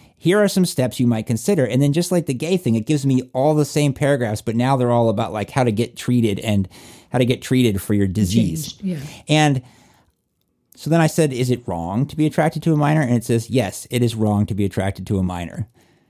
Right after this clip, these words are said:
Speaker 1: So, 'cause I, the uneth-, like, is it, they're saying ethical, not moral. So I said, "Is it wrong?" And they said, "Yes, it is wrong to be attracted to a minor." Okay.
Speaker 2: Mm-hmm.
Speaker 1: The average age of a fashion model in this country is sixteen.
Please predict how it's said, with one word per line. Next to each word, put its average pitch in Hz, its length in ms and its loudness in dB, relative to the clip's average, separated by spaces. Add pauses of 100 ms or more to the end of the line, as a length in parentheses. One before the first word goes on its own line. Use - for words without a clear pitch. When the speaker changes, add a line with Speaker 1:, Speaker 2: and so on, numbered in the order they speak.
(160)
Speaker 1:
So, 190 240 2
'cause 170 200 -2
I, 175 120 4
the 156 240 2
uneth-, 160 380 2
like, 127 140 0
is 120 120 -4
it, 123 140 -8
they're 127 240 0
saying 127 420 0
ethical, 117 680 0 (220)
not 110 240 -2
moral. 113 600 2
So 120 180 -2
I 117 60 4
said, 120 240 -2
"Is 107 160 -6
it 110 120 -2
wrong?" 104 380 0
And 92 80 -2
they 98 60 0
said, 98 200 -2
"Yes, 107 280 -2
it - 100 -6
is 107 160 0
wrong 104 640 0
to 110 140 -4
be 104 80 0
attracted 98 460 -2
to 98 100 -2
a 90 40 -2
minor." 90 440 -6
Okay. - 240 -4 (320)
Speaker 2:
Mm-hmm. 196 520 2
Speaker 1:
The 170 100 2
average 240 280 2
age 202 220 2
of 170 60 6
a 139 60 2
fashion 147 440 2
model 117 380 2
in 120 220 2
this 117 160 0
country 110 320 -2
is 104 60 -4
sixteen. - 600 -6